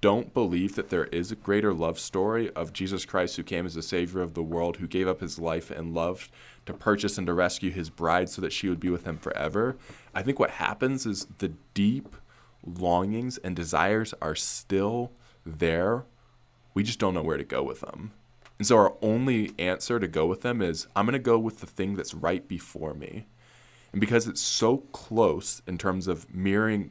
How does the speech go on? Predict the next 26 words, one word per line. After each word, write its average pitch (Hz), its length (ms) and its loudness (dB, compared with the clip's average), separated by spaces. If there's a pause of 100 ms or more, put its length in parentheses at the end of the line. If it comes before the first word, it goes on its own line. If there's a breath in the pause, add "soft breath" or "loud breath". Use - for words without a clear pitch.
m-, 95 300 -4 (220)
being 107 180 4
intended 101 340 2
to 90 60 -4
mirror 95 240 2
the - 60 -4
same 90 300 -4
image, 113 440 -4 (400 loud breath)
I 98 60 0
think 104 140 0
we 107 100 4
run 95 260 4
headlong 90 420 0
and 82 100 -6
say, 80 340 -2 (760)
"You're 98 140 2
my 82 140 -2
Jesus, 80 420 -4
you're 85 80 -4
my 82 120 -4
Savior, 69 460 -4
you're 85 200 -2
my 85 360 -2
end, 85 300 -6
my 80 200 -2
beginning." 71 680 -6